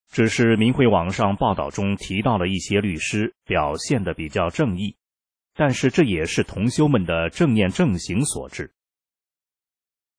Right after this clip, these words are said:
很多同修会说，能请到律师就很好了，还挑剔什么？这不是挑剔，是负责。就是一个律师都没有，大法弟子神的使者、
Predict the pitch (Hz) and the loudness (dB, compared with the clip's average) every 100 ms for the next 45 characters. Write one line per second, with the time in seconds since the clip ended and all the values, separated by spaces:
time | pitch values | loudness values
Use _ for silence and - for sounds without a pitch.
0 | _ _ _ _ _ - 110 123 123 - | _ _ _ _ _ 0 4 6 6 6
1 | 110 127 117 92 - 92 87 - _ _ | 2 2 2 0 0 -2 -2 -4 _ _
2 | _ _ _ _ 120 143 151 117 107 113 | _ _ _ _ 2 4 2 0 0 2
3 | 123 101 120 123 92 87 101 110 76 69 | 0 0 0 2 0 0 -6 -2 -4 -4
4 | 69 _ _ _ - 85 - 120 127 - | -12 _ _ _ -6 -6 -2 0 0 0
5 | 92 80 69 67 _ _ _ _ _ _ | -2 -4 -8 -14 _ _ _ _ _ _
6 | _ - 104 87 90 107 90 - 85 85 | _ -2 0 0 -2 -4 -6 -2 -2 -2
7 | - 71 - - 120 131 85 76 69 85 | -8 -10 -10 -6 -4 -2 -2 -4 -6 -8
8 | _ _ _ _ _ _ _ - 139 120 | _ _ _ _ _ _ _ 0 2 2
9 | 123 139 139 117 - 127 147 127 95 143 | 2 4 4 4 2 0 2 2 2 0
10 | 82 67 _ _ - 123 95 82 - 107 | -2 -4 _ _ -4 -2 0 -2 0 -2
11 | - 85 80 - - 104 147 - - 90 | -2 -10 -10 -6 -2 0 0 0 -2 -6
12 | - 76 | -6 -12